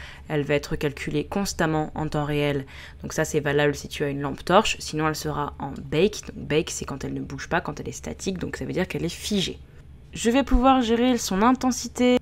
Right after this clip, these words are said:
mais aussi son type d'ombre en hard ou bien en soft. Euh, donc ça te permettra d'avoir des ombres te-, très marquées ou plutôt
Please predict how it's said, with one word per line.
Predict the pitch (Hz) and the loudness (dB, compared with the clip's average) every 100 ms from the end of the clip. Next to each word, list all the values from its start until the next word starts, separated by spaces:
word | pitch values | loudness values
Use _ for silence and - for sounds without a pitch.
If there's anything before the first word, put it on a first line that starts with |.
| - | 2
mais | - | -2
aussi | 202 - | 0 0
son | - 180 | 0 -2
type | - 277 208 | -2 -2 2
d'ombre | 226 254 220 156 - | 6 6 6 2 -2
en | 160 - - | -6 0 8
hard | 240 233 180 156 - - - - - - | 10 8 4 -2 -8 -16 -16 -16 -8 0
ou | 233 | 6
bien | 240 240 | 8 6
en | 175 165 | 4 -2
soft. | - 175 180 - - 165 - - - - - - - | 0 4 4 6 4 4 -10 -16 -16 -16 -18 -14 -10
Euh, | 76 | -6
donc | 90 - | -4 -4
ça | |
te | 151 | 0
permettra | 151 139 180 | 0 0 2
d'avoir | 175 151 165 | 2 2 2
des | 151 170 | 2 0
ombres | 170 143 | -2 0
te-, | - 214 - | 4 4 4
très | - 226 | 4 6
marquées | 220 - - 214 | 6 4 4 4
ou | 190 | 4
plutôt | - 151 - 202 220 | -2 -4 2 4 4